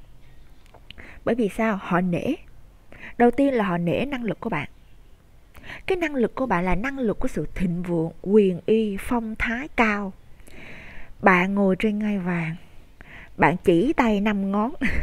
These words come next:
<laughs> Cái này không phải là lạm quyền, mà là sao? Đây là việc bạn đưa ra một cái chiến lược, kế hoạch. Bạn hoạch định một cái điều gì đó và bạn thúc đẩy mọi người phát triển về phía trước.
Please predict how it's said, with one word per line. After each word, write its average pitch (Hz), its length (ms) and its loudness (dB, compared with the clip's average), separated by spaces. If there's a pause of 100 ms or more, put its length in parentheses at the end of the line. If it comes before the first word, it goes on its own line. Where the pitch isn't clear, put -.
(460)
<laughs> - 800 -10
Cái 403 100 8
này 349 140 6
không 294 160 0
phải 254 160 2
là 254 100 4
lạm 196 320 -2
quyền, 214 460 2 (480)
mà 240 120 0
là 240 120 2
sao? 277 480 -4 (400)
Đây 285 380 2
là 196 180 0
việc 190 260 0 (160)
bạn 175 380 0
đưa 294 240 2
ra 262 180 -2
một 185 140 -4
cái 262 80 -2
chiến 330 260 2 (140)
lược, - 300 -4
kế 359 220 4
hoạch. - 220 -6 (920)
Bạn 185 120 4
hoạch 196 260 -2
định 185 200 0
một 185 60 0
cái 302 120 -4
điều 214 180 6
gì 160 140 0
đó 294 340 0
và - 120 0
bạn 147 220 -2 (280)
thúc 427 180 2
đẩy - 160 0
mọi 208 160 -2
người 170 180 -4
phát - 300 -2
triển - 160 0
về 226 100 0
phía - 180 -6
trước. 339 340 0